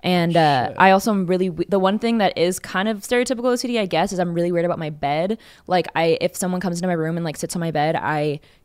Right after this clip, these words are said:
Speaker 1: like, h-, I have, like, a, I can't do it. It, like, gives me so much anxiety. Or, like, s-, and I'm not, I'm not super, super organized, but if someone comes in and touches things in my room,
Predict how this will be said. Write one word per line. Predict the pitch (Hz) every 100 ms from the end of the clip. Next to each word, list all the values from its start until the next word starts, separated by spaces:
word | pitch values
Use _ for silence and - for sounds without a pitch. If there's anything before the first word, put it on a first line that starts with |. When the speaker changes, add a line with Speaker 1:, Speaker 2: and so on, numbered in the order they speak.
| _ _ -
Speaker 1:
like, | 147 - -
h-, | 185 -
I | 175 170 147 - - -
have, | 175 175 165
like, | 151 160
a, | 139 - - - -
I | 160
can't | - 190 -
do | 87
it. | 92 175
It, |
like, | 160 156
gives | 165 175
me |
so | 175 170
much | 160 175
anxiety. | 165 156 156 160 - -
Or, |
like, | - 180 - -
s-, | - - _ -
and | 220 220
I'm | 214
not, | 226 - -
I'm | 196
not | 214 214
super, | 220 214 220
super | 233 254
organized, | 220 247 262 - - _ _ -
but | 214
if | 208
someone | 208 214
comes | 214 202
in |
and | 196 190
touches | - - 190
things | 175 190 190
in |
my | 175
room, | 165 170 185 220